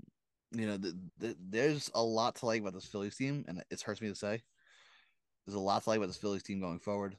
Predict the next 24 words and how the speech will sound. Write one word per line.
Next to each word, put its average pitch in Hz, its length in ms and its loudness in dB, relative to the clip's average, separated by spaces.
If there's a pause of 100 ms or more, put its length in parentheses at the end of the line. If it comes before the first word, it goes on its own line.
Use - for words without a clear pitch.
A 92 60 -4
lot 101 260 4
to 117 80 -4
like 104 240 0
about 90 420 0 (800)
where 110 420 4
they're 110 220 6
at, 104 240 6 (120)
the 92 100 -2
experience 113 520 0
they 107 160 2
got. 101 400 4 (400)
Obviously, 104 520 2 (240)
declining 107 440 2
Segura's 101 460 0
op-, 98 240 2
seventeen 113 340 0
million 104 220 0
dollar 95 200 0
option 92 400 2
is 90 60 -8
gonna 95 140 -4
be 87 100 -4
tough - 240 -4